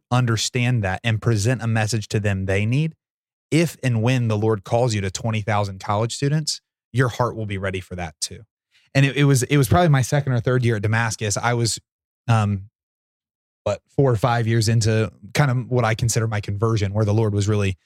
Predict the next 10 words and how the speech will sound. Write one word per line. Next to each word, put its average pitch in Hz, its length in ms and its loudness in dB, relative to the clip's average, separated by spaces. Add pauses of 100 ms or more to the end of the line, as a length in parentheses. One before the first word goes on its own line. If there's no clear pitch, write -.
(260)
captivating 120 540 0
my 98 120 2
heart. 135 320 -4 (360)
And 135 200 2
early 170 320 4
in 139 80 0
my 127 100 0
conversion, 123 380 2
I 107 80 -2
was, 104 140 -2